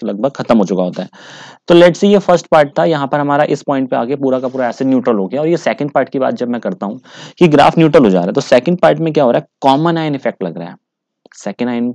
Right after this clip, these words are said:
इफेक्ट में क्या लग रहा है? कॉमन आयन इफेक्ट। कॉमन आयन इफेक्ट किसका? एक तो हमारे पास एनएच फ़ोर पॉजिटिव, एनएच फ़ोर ओ एच है, तो इसका एनएच फ़ोर पॉजिटिव आयन, दूसरा हमारे पास एनएच फ़ोर सी एल है,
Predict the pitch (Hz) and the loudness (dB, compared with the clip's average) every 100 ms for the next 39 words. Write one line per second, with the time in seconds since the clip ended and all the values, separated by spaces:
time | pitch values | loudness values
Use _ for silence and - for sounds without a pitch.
0 | - 120 120 113 120 123 120 139 - 123 | -8 -6 -4 -4 -4 -4 -4 -6 -2 2
1 | 120 110 101 98 95 - 131 147 151 143 | 2 2 -2 -6 -10 -4 -4 -4 -6 -8
2 | 143 - - 147 165 _ - - - - | -12 -16 -12 -12 -12 _ -20 -20 -18 -2
3 | 147 151 180 160 151 151 160 151 - 131 | -2 0 0 0 -2 -2 -4 -4 -4 -4
4 | 127 - 139 135 127 127 131 - 120 127 | -4 -6 -4 -4 -4 -6 -10 -6 -6 -4
5 | 127 139 120 120 117 120 - _ _ _ | -4 -6 -2 -2 -2 -10 -20 _ _ _
6 | _ _ _ - - _ - - 131 - | _ _ _ -20 -20 _ -10 -4 -4 -2
7 | 143 131 127 - 127 123 120 107 113 107 | -2 0 -2 -4 -6 -2 -4 -2 -4 -6
8 | 101 104 _ _ _ _ _ _ _ _ | -8 -12 _ _ _ _ _ _ _ _
9 | _ _ _ _ _ - - - - - | _ _ _ _ _ -20 -20 -20 -14 -2
10 | 113 147 - 190 170 165 165 170 156 135 | 0 2 2 0 0 -2 -2 -4 -4 -4
11 | 120 117 - 139 - 135 131 - | -4 -4 -6 -6 -4 -4 -4 -10